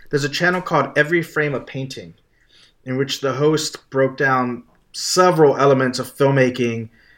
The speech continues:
um, in a way that was both accessible, I think, to people who maybe, like, who maybe, like, aren't super familiar with the way film works, but have a genuine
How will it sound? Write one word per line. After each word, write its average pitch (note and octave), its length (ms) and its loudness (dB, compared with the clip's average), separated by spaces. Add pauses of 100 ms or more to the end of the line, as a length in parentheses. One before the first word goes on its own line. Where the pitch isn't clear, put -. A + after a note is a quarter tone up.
(220)
um, A#2 640 0
in D3 120 4
a D3+ 60 6
way D#3 320 6
that C#3+ 180 0
was C3+ 180 2
both D#3 560 4
accessible, G3+ 540 -2
I D#3 120 2
think, D#3 400 -4
to C3+ 160 -6
people D3+ 340 0
who C#3+ 80 0
maybe, C#3 300 4
like, A#2+ 380 2 (840)
who C#3+ 180 0
maybe, C#3+ 240 4
like, C3+ 220 0
aren't C#3 200 -2
super E3+ 380 0
familiar A#3 360 -2
with A#3 100 2
the A#3+ 80 -6
way A#3 220 2
film A3+ 260 -4
works, A#3+ 300 -4
but D3 160 -2
have D#3+ 200 2
a C3 140 2
genuine D#3 400 -4